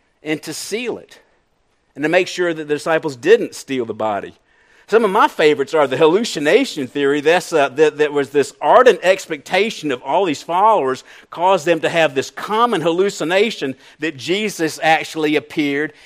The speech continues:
and later on eats bread and fish by the <laughs> Sea of Galilee. Uh, and then, what, then you think, what about Thomas and what about the other five hundred witnesses that occur over the next forty days?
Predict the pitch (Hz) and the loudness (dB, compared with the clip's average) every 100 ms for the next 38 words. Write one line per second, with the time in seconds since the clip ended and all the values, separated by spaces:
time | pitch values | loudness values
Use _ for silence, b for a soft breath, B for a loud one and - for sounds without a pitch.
0 | b 165 170 175 151 156 156 147 160 156 | b 2 6 6 4 4 4 2 0 -4
1 | - 123 160 135 - 170 143 - 131 131 | -4 0 2 2 -2 -2 -2 -2 -4 -4
2 | - - 160 110 131 147 160 113 110 120 | -4 -2 -2 0 0 2 4 2 -2 -6
3 | B B B B 143 143 139 139 160 160 | B B B B 2 4 4 2 0 0
4 | 165 175 170 165 190 240 240 277 - 151 | 0 0 0 -2 -2 -2 -2 -2 -4 0
5 | 196 233 220 151 143 190 233 190 160 165 | 2 4 2 2 -4 2 2 0 -4 -4
6 | 220 202 180 190 226 - - 156 147 151 | 0 0 2 0 -2 -2 0 0 0 -4
7 | 135 127 147 123 117 135 113 123 113 135 | -6 2 2 2 -8 -12 -10 -10 -6 -4
8 | 127 117 113 120 117 - - 120 113 110 | -4 -4 -6 -4 -4 -6 -10 -8 -6 -6
9 | 104 92 87 | -8 -8 -16